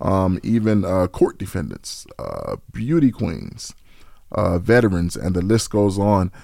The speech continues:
But if you're looking for opportunities to give back to the community, uh, opportunities to support and help veterans and their families, the Armed Forces Chamber is here for you, and we can definitely use your support and your help.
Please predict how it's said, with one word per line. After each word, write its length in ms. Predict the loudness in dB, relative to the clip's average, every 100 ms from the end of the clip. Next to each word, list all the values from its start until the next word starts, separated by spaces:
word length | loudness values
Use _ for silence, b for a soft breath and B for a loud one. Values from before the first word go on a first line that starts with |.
| B
But 140 | 0 0
if 100 | 2
you're 100 | 2
looking 280 | 2 2 0
for 240 | 0 0
opportunities 800 | 0 0 -6 -2 0 2 0 -2
to 100 | -4
give 400 | -2 2 2 4
back 240 | 0 0 -2
to 120 | -4
the 100 | -4
community, 720 | -4 -2 0 0 0 0 -2 b b b b b -4
uh, 160 | -2 0
opportunities 840 | 0 0 0 0 0 2 2 0 -2
to 240 | -2 0
support 600 | 0 -4 -4 2 2 2
and 140 | 0 0
help 240 | 0 -2
veterans 720 | 2 4 4 2 0 -2 -6 b b b b
and 280 | 0 0 0
their 100 | -2
families, 760 | -2 2 4 2 2 0 -2 b b
the 120 | -8 -4
Armed 300 | 0 2 0
Forces 380 | 0 0 0 -6
Chamber 480 | -4 -2 0 0 -2
is 260 | -2 -4
here 220 | 2 2 2
for 160 | -2
you, 420 | -6 -2 -2 -4 -8 b b
and 120 | -4
we 100 | -2
can 260 | 0 -2 0
definitely 560 | 2 2 2 -4 -2 -2
use 340 | 0 2 2
your 100 | 0 -2
support 520 | -2 -2 0 0 0
and 140 | -2
your 140 | 0 0
help. 280 | 0 -2